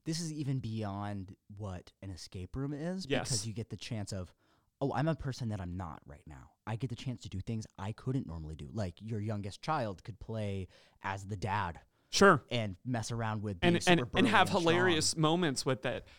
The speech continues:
Speaker 2: But that's, but that's what's so great is that, that, that's the ultimate point I wanna get across this game. It is super easy as a player in this game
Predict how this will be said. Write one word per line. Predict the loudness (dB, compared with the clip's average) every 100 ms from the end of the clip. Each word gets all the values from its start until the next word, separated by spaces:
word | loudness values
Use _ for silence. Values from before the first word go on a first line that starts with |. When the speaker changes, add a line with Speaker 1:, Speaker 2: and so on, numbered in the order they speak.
| _
Speaker 2:
But | 2 6
that's, | 6 6
but | 0 4
that's | 4 4
what's | 0
so | 4 4
great | 4 2 2 2
is | 0 0 -4 -10 _ _ 4
that, | 4 4
that, | 4 8
that's | 8 10
the | 10
ultimate | 10 8 6
point | 10 10
I | 10
wanna | 8
get | 6
across | 6 4 2
this | 0
game. | -2 -2 -4 -12 2
It | 6
is | 8 6
super | 4 6 6 6 6 2 0
easy | 0 2 2 2 2
as | 2
a | 2
player | 0 6 8 10
in | 8 6
this | 4
game | 4 4 4 0